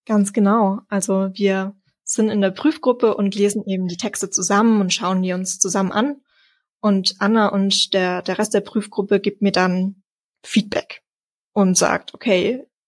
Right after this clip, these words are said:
diese Texte haben wir verstanden oder diese Wörter haben wir nicht verstanden.“ Und dann ist es unsere Aufgabe als Übersetzerin im Büro, da neue Lösungen zu finden.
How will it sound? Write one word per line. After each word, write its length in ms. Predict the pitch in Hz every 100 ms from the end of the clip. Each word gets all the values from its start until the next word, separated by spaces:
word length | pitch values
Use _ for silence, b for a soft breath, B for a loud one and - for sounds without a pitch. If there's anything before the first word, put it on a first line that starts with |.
| _ _
diese 160 | - 214
Texte 280 | 220 208 202
haben 120 | 196
wir 80 | 185
verstanden 480 | 180 - 196 311 370 392 427
oder 200 | - 226
diese 340 | 208 220 214 185
Wörter 240 | 208 208
haben 180 | 190 185
wir 60 | 180
nicht 180 | 185
verstanden.“ 640 | - 185 - 180 180 190 - B B B B B
Und 160 | 202 196
dann 120 | 196
ist 120 | 202
es 100 | 196
unsere 540 | - 226 214 202 196 -
Aufgabe 500 | 202 - 196 196 190
als 160 | 190
Übersetzerin 720 | - 196 220 233 254 233 233
im 160 | 208 208
Büro, 400 | 202 202 196 202 - _ _ _ _ _ _
da 160 | - 196
neue 280 | 196 190 196
Lösungen 420 | 202 208 180 175
zu 100 | 185
finden. 680 | - 180 175 185 185 208